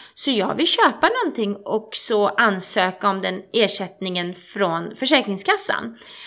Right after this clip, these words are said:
Och det kan vara så att det inte fungerar, för finns det likvärdig hjälpmedel som man kan få förskriven, det vill säga få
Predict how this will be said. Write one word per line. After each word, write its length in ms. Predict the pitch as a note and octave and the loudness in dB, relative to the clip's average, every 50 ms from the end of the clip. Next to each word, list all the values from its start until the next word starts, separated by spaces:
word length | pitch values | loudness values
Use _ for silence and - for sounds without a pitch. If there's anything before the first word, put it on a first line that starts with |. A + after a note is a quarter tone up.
| - - - _ _ _ | -18 -20 -20 _ _ _
Och 560 | - C#4+ D4+ D4+ D4 - - - - - - - | 0 2 4 4 4 2 0 -8 -16 -16 -2 0
det 120 | F#4 F#4+ | 0 2
kan 300 | F#4+ - D#4+ D4 C4+ B3+ | 4 6 6 6 6 6
vara 120 | B3 A#3 | 2 0
så 120 | A3+ - A#3 | 2 0 -2
att 120 | A3 - | 0 0
det 200 | - - - - | -2 -2 0 -2
inte 260 | A3+ G#3+ G3+ G3+ - | 0 0 0 0 -2
fungerar, 480 | G3+ - A3 G3+ G3+ E3+ F#3+ F3+ F#3 F#3+ | -4 0 0 0 0 2 2 2 2 2
för 160 | F#3+ - B3+ | 0 -2 -8
finns 560 | - - - - - F#4 F#4+ F#4+ F#4 F#4 - | -10 -12 -12 -4 -2 0 0 2 0 -2 0
det 100 | - D4+ | 0 2
likvärdig 920 | C#4 C#4+ D4 D#4+ D4 C4 A#3+ - - - C4 C4+ D#4+ E4+ E4+ D#4+ - D4+ D4+ | 2 4 4 4 2 2 0 -4 -8 -8 4 6 6 6 6 4 4 4 6
hjälpmedel 640 | D4+ C#4 A#3+ G#3+ - - G3+ G3 F#3+ F#3 F#3 F#3+ | 6 4 4 0 -2 -2 0 0 2 0 0 -2
som 180 | - - A3 G3+ | 0 -2 0 0
man 140 | F#3 F3+ F3+ | -2 -2 -2
kan 140 | - F#3 | -6 -8
få 120 | E3+ - F#3 | -8 -8 -12
förskriven, 880 | - - B3 A#3+ G3 F3 E3+ - - - B3 C#4 D4+ C#4 A3+ G3 F#3+ | -2 2 4 6 6 4 2 -2 -2 0 2 2 4 4 4 0 0
det 80 | F#3 F#3+ | -2 -4
vill 140 | F3+ F3+ F3 | -6 -6 -6
säga 220 | - - F#3+ F3 | -4 -4 -6 -6
få 360 | F3 - - F#3 F#3 F3+ F3+ | -6 -8 -6 -4 -4 -4 -4